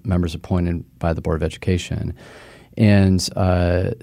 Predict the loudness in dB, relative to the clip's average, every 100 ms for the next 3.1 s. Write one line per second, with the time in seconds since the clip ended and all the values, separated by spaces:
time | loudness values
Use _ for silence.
0 | -10 -12 -12 -8 -6 0 4 4 4 4
1 | 4 0 -2 -2 -4 -2 0 0 2 0
2 | 0 -2 -2 -4 -4 -6 -4 -2 -2 -2
3 | -4